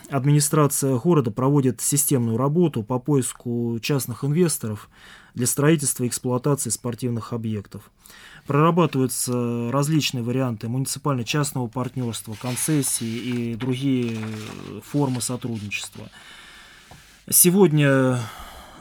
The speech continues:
уже появляется ответная реакция, бизнес, э, проявляет интерес к отрасли физической культуры и спорта. Э,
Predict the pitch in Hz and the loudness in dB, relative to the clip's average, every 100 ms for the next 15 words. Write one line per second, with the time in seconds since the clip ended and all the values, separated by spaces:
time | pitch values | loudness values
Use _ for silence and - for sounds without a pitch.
0 | - 156 143 151 143 147 151 143 123 - | -6 -2 2 2 4 4 6 4 2 0
1 | - 117 117 113 123 135 147 104 117 123 | -2 -2 -2 -2 -4 0 0 2 0 2
2 | 165 165 - - 110 107 110 139 123 117 | 2 2 -2 -4 -4 -4 -2 -2 -2 -4
3 | - - 117 117 120 135 135 135 123 123 | -4 -6 -6 -6 -2 0 2 2 0 -2
4 | 120 151 180 170 - 127 113 - 110 117 | -2 4 4 4 0 -4 -2 -6 -6 -4
5 | 120 107 - 107 123 113 120 120 - - | -4 -4 -6 -8 -8 -6 -6 -4 -4 -2
6 | 160 147 131 127 - - - - - - | -2 -2 -6 -6 -12 -20 -20 -20 -20 -20
7 | - 120 120 120 | -16 -8 -6 -4